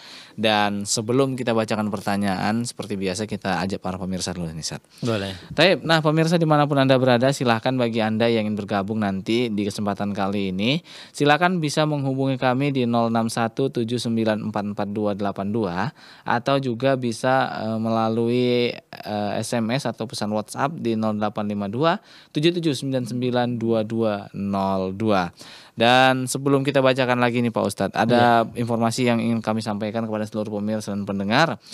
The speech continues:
Speaker 1: Nah, pemirsa, khusus bagi Anda yang tinggal di sekitaran kota Medan ya, atau juga bagi Anda yang, eh,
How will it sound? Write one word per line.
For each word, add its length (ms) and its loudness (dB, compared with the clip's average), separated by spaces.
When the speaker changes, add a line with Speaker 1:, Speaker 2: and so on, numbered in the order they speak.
Speaker 1:
Nah, 480 8
pemirsa, 680 4
khusus 240 0
bagi 240 0
Anda 320 4
yang 240 0
tinggal 560 4
di 80 -2
sekitaran 560 -2
kota 320 -2
Medan 640 0
ya, 240 -2
atau 400 2
juga 240 0
bagi 240 0
Anda 480 0
yang, 400 0
eh, 160 -2